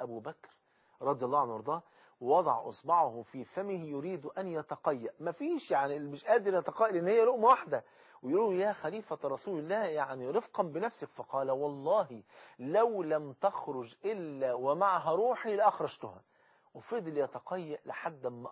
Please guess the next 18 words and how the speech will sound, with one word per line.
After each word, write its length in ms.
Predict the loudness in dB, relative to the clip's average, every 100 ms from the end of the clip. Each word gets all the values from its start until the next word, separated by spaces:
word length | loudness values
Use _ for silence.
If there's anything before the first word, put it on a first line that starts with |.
| -6
أخرج 400 | -6 -8 -10 -8
هذه 300 | -8 -8 -8
اللقمة 520 | -6 -8 -8 -10 -10 -12 _ _ _
وقال: 360 | -12 -2 -2 -2
"أما 340 | -4 -6 -4
علمتم، 640 | -2 -4 -4 -8 -12 -14 -14 _ _ _
أَمَا 200 | -8 -2 0
عَلِمْتُمْ 480 | 0 -4 -10 -14 -10 -8
أَنَّ 240 | -6 -6
الْعَبْدَ 460 | -4 -2 -2 -2 -2
لَا 220 | -2 -2
يُرْفَعُ 480 | -4 -6 -4 -2 -2
لَهُ 280 | -2 -6 -4
دُعَاء 400 | -2 0 0 -2 -10 -12 0
أربعين 600 | 0 4 4 4 2 0
يَوْمًا، 640 | 2 4 2 0 -2 -2 -6 _ _ -6
أربعين 380 | -4 0 0 2
يَوْمًا 380 | 2 2 0 -4